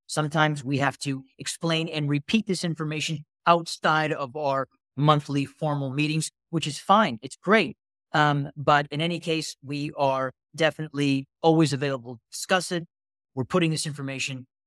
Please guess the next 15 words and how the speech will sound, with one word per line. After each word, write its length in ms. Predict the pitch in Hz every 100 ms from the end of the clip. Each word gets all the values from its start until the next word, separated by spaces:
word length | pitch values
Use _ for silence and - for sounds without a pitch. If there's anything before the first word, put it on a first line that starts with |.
| _
again, 440 | 135 120 131 123 123 _ _ _
uh, 140 | 120
during 420 | 120 131 131 127 127
our 300 | - 117 113
monthly 680 | 117 123 - 120 120 113 -
homeowner 480 | - 135 123 117 110
meetings, 360 | 113 117 117 113 _ -
regardless. 680 | 147 143 120 98 - - - _ _ _ _ _ _ 135
Um, 340 | 135 135 139
we're 80 | 160
talking 320 | 202 196 196
about 160 | 180 190
our 100 | 180
previous 520 | - 254 202 143 -
reservations 800 | 135 120 117 120 - 107 104 -